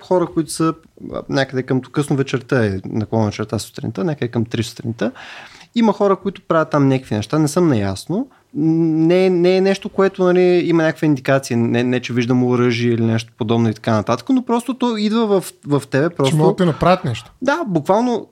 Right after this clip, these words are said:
Speaker 1: страх за физическата ти,
Speaker 2: Мгм.
Speaker 1: нали, а, цялост, нали? И съответно стоиш и буквално те изпълва целият този страх и с-, нали, е абсолютно животинско, в смисъл, настръхва ти
Speaker 2: Хм.
Speaker 1: ръката. И съответно аз, примерно,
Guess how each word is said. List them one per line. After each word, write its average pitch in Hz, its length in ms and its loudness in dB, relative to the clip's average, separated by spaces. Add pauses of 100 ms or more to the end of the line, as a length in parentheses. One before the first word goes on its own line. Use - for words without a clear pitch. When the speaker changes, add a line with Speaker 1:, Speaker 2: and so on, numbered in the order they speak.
Speaker 1:
страх 185 420 -2
за 180 140 0
физическата 175 580 -4
ти, 175 240 2 (300)
Speaker 2:
Мгм. 147 140 -4
Speaker 1:
нали, 151 500 0 (100)
а, 131 300 2
цялост, 131 400 -2
нали? 135 100 -2
И 156 160 -6
съответно 196 380 -2 (200)
стоиш 127 360 -2
и 247 220 -2
буквално 170 520 0
те 214 100 -2
изпълва 208 520 0
целият 156 380 0
този 107 200 -2
страх 117 440 -2
и 180 140 -4
с-, - 220 -14 (160)
нали, 151 300 0 (760)
е 117 120 -6 (220)
абсолютно 185 500 0
животинско, 147 560 0
в - 40 -20
смисъл, 120 240 -8
настръхва 156 540 -2
ти 175 140 -2 (340)
Speaker 2:
Хм. 98 100 -2
Speaker 1:
ръката. 117 440 -2 (540)
И 202 80 -2
съответно 214 360 0
аз, 208 100 2
примерно, 214 260 0